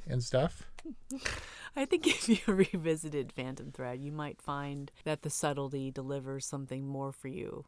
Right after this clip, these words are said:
Speaker 2: the second time around. Like, it's kind of weirdly thrilling.
Speaker 1: <laughs>
Speaker 2: It's kind of weirdly
Speaker 1: Okay.
Speaker 2: thrilling, and the tension's really subtle, and it's very, um, subversive.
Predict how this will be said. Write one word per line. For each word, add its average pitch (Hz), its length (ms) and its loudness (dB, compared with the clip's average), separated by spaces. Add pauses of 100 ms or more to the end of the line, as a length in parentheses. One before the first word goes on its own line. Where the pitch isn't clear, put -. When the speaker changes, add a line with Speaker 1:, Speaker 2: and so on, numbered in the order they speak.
Speaker 2:
the - 80 -16
second 143 340 -2
time 135 200 -4
around. - 540 -8
Like, 151 140 0
it's 175 120 -2
kind 254 260 2
of - 140 -6
weirdly 180 400 0
thrilling. 160 540 -4 (280)
Speaker 1:
<laughs> - 120 -8 (760)
Speaker 2:
It's 160 180 -2
kind 202 180 2
of 185 140 0
weirdly 135 300 8
Speaker 1:
Okay. 95 120 10
Speaker 2:
thrilling, 175 340 2
and 156 80 0
the 139 120 -2
tension's 190 560 -4
really 185 260 0
subtle, 175 520 2
and 139 140 0
it's 123 140 -4
very, 151 460 2
um, 123 340 -2 (220)
subversive. 147 840 -4